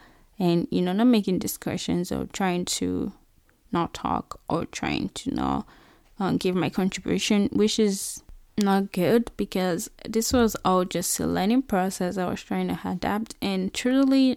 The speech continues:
I wish I had someone to tell me then that, you know, push through it. Another example was, I think,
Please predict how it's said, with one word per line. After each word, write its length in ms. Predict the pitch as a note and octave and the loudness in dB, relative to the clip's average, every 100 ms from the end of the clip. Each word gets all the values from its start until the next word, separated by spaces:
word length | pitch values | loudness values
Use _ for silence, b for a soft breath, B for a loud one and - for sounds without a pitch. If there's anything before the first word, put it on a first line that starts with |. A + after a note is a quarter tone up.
| - | -2
I 320 | F#3 F3+ F3 | -2 0 0
wish 280 | F3 G3 - | -2 -2 -2
I 60 | A#3+ | -2
had 260 | A3 G3+ | -2 -4
someone 340 | - F#3 F3+ F#3 | -4 -4 -4 -4
to 100 | - | -4
tell 240 | B3 C4 | 0 4
me 140 | C4 A#3 | 4 4
then 240 | G#3 G3 | 0 0
that, 240 | - - - b b | -2 -4 -10 b b
you 100 | G3 | 2
know, 160 | F#3 F3 - | 2 0 -6
push 320 | - G#3+ A3+ - | 0 2 2 -4
through 200 | E3 D#3+ | -4 -2
it. 280 | E3 - - b b b | -2 -6 -16 b b b
Another 360 | F#3+ F#3+ A3+ C4 | 2 4 4 4
example 520 | A3+ F#3 F3+ F3+ F3 | 4 2 0 -2 -2
was, 420 | F3 G3 - - - | 0 -2 -6 -14 -8
I 80 | F#3 | -6
think, 340 | - G3 G3 | -4 -2 -4